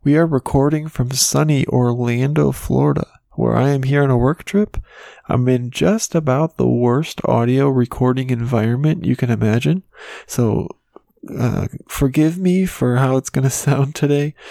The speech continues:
uh, but we're gonna make the best of this. We've got a great episode lined up. We're gonna start with our question of the day, like always. We're gonna get into our week five matchups, make picks for each matchup. Hopefully I do better than I did last week,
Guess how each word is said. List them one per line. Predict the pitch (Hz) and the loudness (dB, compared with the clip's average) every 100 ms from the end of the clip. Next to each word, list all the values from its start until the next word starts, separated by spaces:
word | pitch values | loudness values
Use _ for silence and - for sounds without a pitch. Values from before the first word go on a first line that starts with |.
| - - - | -20 -10 -4
uh, | - | -2
but | - | 0
we're | 113 139 | 0 0
gonna | 147 | 0
make | 131 127 | 0 -2
the | - | -2
best | 139 117 117 - | 0 -2 -2 -10
of | 131 | -10
this. | - - - - _ _ _ _ _ _ _ - _ - - _ _ _ _ _ _ | -10 -10 -14 -18 _ _ _ _ _ _ _ -20 _ -20 -20 _ _ _ _ _ _
We've | 143 | -2
got | 151 139 | 0 0
a | |
great | 127 143 143 | 2 2 2
episode | 135 139 - 135 131 | 0 -2 0 0 0
lined | 131 131 131 | -2 -2 0
up. | 131 120 _ - - - | 0 0 _ -20 -20 -4
We're | 143 | -2
gonna | 127 | -2
start | 127 - 143 143 | -4 -4 0 2
with | 113 131 | 0 -2
our | 127 - | -2 0
question | 151 143 - 135 | -2 -2 -2 -2
of | 135 | 0
the | 131 | -2
day, | 156 170 170 | 0 0 0
like | 165 160 - | 0 -2 0
always. | 135 123 120 120 - - - - - | 0 2 0 -2 -8 -20 -20 -14 -2
We're | 135 | 0
gonna | 123 | 2
get | 127 | 2
into | 135 127 120 | 0 0 0
our | 120 | 2
week | 127 151 | 2 -2
five | - 135 139 | -2 0 0
matchups, | 135 131 135 - 139 - - - | 0 0 0 0 -2 -4 -12 -4
make | 131 - | -2 -2
picks | - 143 - | -4 -4 -8
for | - - | -10 -4
each | 147 165 - | -2 -2 -2
matchup. | 127 113 - 120 - - _ | 0 0 0 -4 -4 -16 _
Hopefully | - - 156 | -6 -2 -2
I | 139 | 0
do | 123 | 0
better | 123 123 127 | 0 0 0
than | 123 113 | -2 -2
I | 110 | -2
did | 110 123 | -2 -2
last | 113 113 131 - | 0 -2 -4 -6
week, | - - | -8 -8